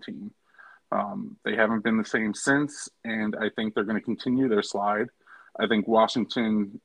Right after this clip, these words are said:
is going to, um, finally get on the winning side of this. Uh, Heinicke, Heinicke's not a terrible quarterback. He is serviceable,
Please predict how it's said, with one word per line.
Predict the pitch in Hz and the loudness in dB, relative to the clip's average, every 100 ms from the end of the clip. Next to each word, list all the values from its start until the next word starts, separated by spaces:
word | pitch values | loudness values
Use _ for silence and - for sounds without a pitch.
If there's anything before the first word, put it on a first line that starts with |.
| - | -4
is | 110 101 | -4 -2
going | 110 107 104 95 - | 0 2 0 -2 -4
to, | 104 101 95 _ _ _ _ _ - | -2 -2 -6 _ _ _ _ _ -4
um, | - 101 101 95 - | 0 2 0 -6 -6
finally | 117 107 104 98 98 - _ - | 0 2 2 -2 -4 -10 _ 0
get | 120 - - | 2 2 4
on | 123 | 4
the | 117 | 6
winning | 113 127 127 | 2 2 2
side | 147 139 | 4 4
of | 143 | 4
this. | 156 170 - - - | 0 -2 -6 -16 -10
Uh, | 110 107 101 | -2 -2 2
Heinicke, | 127 120 110 - 143 143 143 _ - | 2 2 0 -4 -4 -4 -6 _ -12
Heinicke's | - 175 202 196 156 - _ _ _ | -2 -2 0 -2 -4 -12 _ _ _
not | 131 117 110 113 - | -2 4 6 4 -2
a | |
terrible | 117 - 104 104 95 | -4 2 2 2 -2
quarterback. | 104 92 92 87 98 _ _ - | -4 -4 0 0 0 _ _ -8
He | 117 113 | -2 0
is | 120 - | 0 2
serviceable, | 110 104 95 - 98 95 104 | 2 2 0 -8 -6 -4 -6